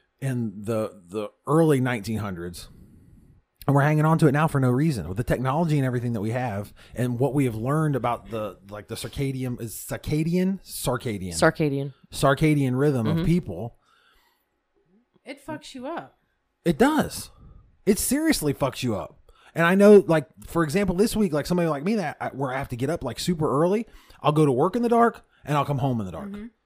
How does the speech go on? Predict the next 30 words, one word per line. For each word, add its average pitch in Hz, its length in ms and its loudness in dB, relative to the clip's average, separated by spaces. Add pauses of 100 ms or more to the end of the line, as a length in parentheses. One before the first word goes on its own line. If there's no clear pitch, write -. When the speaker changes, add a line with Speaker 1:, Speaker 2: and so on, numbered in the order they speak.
(140)
Speaker 3:
That's 202 160 -18
what 226 80 -10
it's 202 160 -14
like 185 160 -12
for 170 320 -18 (100)
me 208 120 -20
too. 226 220 -20 (100)
Speaker 1:
And 151 120 0
it 117 80 -6
will 139 200 0
make 147 420 0
me 156 240 2
want 143 460 -2
to 143 60 -4
slam 139 280 -4
my 127 120 -4
head 131 160 0
in 123 40 -2
a 98 60 -4
car 87 180 -4
door. - 220 -14 (840)
It 131 140 0
is 113 300 -4 (160)
depressing. - 480 -4 (960)
Speaker 3:
And 208 100 -16
then 226 80 -12
you 226 60 -12
get 208 160 -14
the 190 60 -18
snow 180 520 -12